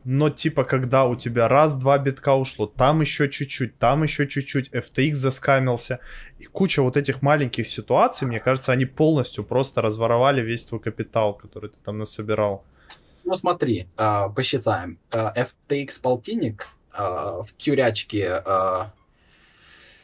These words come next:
Speaker 2: меня заскамили примерно на полтинник тоже, ну, пятьдесят-шестьдесят, это уже, ну, чуть больше сотки. М,
Speaker 1: Мгм.
Speaker 2: плюс с кошелька украли два битка, это шестьдесят ещё.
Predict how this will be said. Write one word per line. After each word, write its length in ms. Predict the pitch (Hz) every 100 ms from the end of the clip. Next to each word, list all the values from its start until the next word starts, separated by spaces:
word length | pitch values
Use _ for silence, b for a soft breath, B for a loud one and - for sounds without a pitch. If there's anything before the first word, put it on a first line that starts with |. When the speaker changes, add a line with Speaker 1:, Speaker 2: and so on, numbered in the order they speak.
| b _ _
Speaker 2:
меня 1120 | 147 147 143 135 131 127 120 120 120 117 117 107 - - - - _ _ _ _ _ _ _ _ _ _ _
заскамили 640 | 127 135 - 135 123 117
примерно 380 | 117 117 123 120
на 60 | 127
полтинник 640 | 120 120 - 214 202 -
тоже, 280 | 117 110 113
ну, 200 | 226 -
пятьдесят-шестьдесят, 840 | - 113 139 110 113 107 - 98 104
это 180 | 107 120
уже, 420 | 113 110 101 95 -
ну, 180 | 180 143 104 -
чуть 200 | - 104
больше 280 | 120 - -
сотки. 480 | 107 101 - 95 104 B B _ _ _ -
М, 680 | 131 123 117 117 113 113 -
Speaker 1:
Мгм. 100 | 143
Speaker 2:
плюс 400 | 151 135 127 -
с 160 | 117 -
кошелька 540 | 135 - - - 185
украли 420 | 185 - 117 104
два 180 | 104 104
битка, 600 | 101 104 - 165 196 156 120
это 300 | 104 98 90
шестьдесят 640 | 107 101 107 107 185 -
ещё. 500 | 127 - 107 98 107